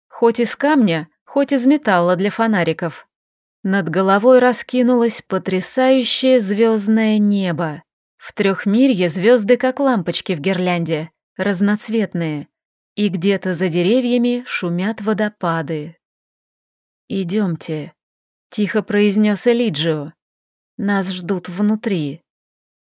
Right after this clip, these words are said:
Кивнув, Юлианна последовала под руку с колдуном в храм. Подол платья пришлось придерживать, чтобы не наступить. Пять широких ступеней вели в крытую галерею, опоясывающую по периметру храм.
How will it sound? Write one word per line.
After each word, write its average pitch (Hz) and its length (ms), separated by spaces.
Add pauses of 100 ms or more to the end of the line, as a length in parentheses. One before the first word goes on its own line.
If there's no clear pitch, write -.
(140)
Кивнув, 208 540
Юлианна 214 500
последовала 220 720
под 214 300
руку 208 180
с 180 100
колдуном 190 540
в 214 80
храм. 165 560 (540)
Подол 190 380
платья 214 480
пришлось 220 500
придерживать, 208 640
чтобы 185 380
не 190 80
наступить. 196 680 (360)
Пять 202 240
широких 202 560
ступеней 233 640
вели 220 260
в 220 120
крытую 220 440
галерею, 226 680
опоясывающую 185 1000
по 190 140
периметру 190 500
храм. 170 480